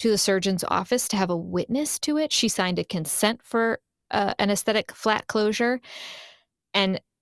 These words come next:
in her story, in her retelling of it, as she was being put under in surgery,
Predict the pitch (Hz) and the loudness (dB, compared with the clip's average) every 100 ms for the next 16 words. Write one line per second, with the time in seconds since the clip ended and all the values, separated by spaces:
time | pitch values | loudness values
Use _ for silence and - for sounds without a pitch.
0 | _ _ 202 190 190 247 - - - 294 | _ _ -2 2 2 2 2 -2 2 4
1 | 247 185 175 233 262 277 269 285 262 175 | 6 4 4 4 4 4 4 4 4 4
2 | 180 - 196 240 - 311 285 262 214 220 | 4 4 4 6 4 4 4 2 2 2
3 | 202 - 277 - 240 247 196 180 202 208 | 2 2 0 2 2 4 2 2 2 0
4 | - 233 220 - - - 175 | 2 2 2 0 -2 -4 -6